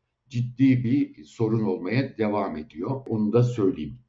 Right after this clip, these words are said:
Yüzde kırk beş faiz yeter mi? Dediğim gibi yüzde otuz altıya indirmeyi beklentileri yetmez. Yüzde kırkın altına indirmeye de yetmez. Kırk iki üst sınır, e, bu aralıklarla Merkez Bankası'nın verdiğinde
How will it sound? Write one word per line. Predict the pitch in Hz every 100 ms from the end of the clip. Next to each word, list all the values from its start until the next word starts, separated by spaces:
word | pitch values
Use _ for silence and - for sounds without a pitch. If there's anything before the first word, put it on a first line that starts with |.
| -
Yüzde | 143 156 175
kırk | 143 123
beş | 160 156
faiz | - 135 131 127
yeter | 127 123 113 117
mi? | 73 -
Dediğim | 127 123 120 -
gibi | -
yüzde | - 123 110 120
otuz | 117 120 -
altıya | 104 98 - 120 110
indirmeyi | 85 85 85 76 78 -
beklentileri | 92 - 82 76 - - 117 107
yetmez. | 87 - 71 - _ _ _ _ _
Yüzde | 110 120 135
kırkın | 131 123 143
altına | 120 110 95 - 123
indirmeye | 117 90 92 95 90 92 87
de |
yetmez. | 80 64 62 _ _ _ _
Kırk | - 131 -
iki | 127 - 147 127 - - - -
üst | 120 -
sınır, | - 104 120 123 - - - _ _ _ _ -
e, | 92 87 80 73 123 - -
bu | - 110 80 -
aralıklarla | 90 90 101 - - 95 - 87 69 -
Merkez | 82 78 90 78
Bankası'nın | 78 78 - 87 82
verdiğinde | 78 - 76 78 151 135 -